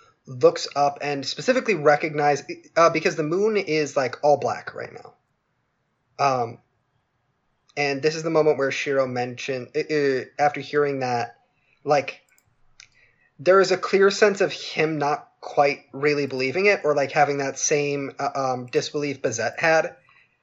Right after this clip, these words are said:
uh, where he's like, "Yeah, okay, I, I guess that's what happened." Um, and goes out and looks up at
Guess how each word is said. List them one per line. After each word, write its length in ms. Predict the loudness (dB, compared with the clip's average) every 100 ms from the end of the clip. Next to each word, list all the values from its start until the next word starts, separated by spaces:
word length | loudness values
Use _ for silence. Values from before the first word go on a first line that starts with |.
| _ _
uh, 360 | 6 6 4 0 -6 _ -10
where 320 | 4 4 4
he's 280 | -2 -8 2
like, 220 | 0 0
"Yeah, 380 | 2 4 6 2
okay, 340 | 2 0 0 -2
I, 40 |
I 40 | 0
guess 240 | 0 2
that's 360 | 0 0 -4 -10
what 160 | -8 -6
happened." 380 | -4 -4 -6 -8 _ _ _ _ _ 2
Um, 380 | 8 8 6 2 4
and 640 | 6 6 6 0 -6 -12 4
goes 240 | 6 8
out 280 | 8 6 4
and 120 | 2
looks 200 | 2 4
up 120 | 2 2
at 240 | -4 -6